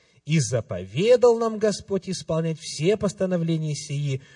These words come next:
чтобы мы боялись Господа Бога нашего, дабы хорошо было нам во все дни,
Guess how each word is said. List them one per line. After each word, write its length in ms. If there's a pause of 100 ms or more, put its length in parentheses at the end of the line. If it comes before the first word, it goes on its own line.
(100)
чтобы 360
мы 140
боялись 500
Господа 500
Бога 300
нашего, 480 (280)
дабы 300
хорошо 640
было 280
нам 200
во 140
все 300
дни, 440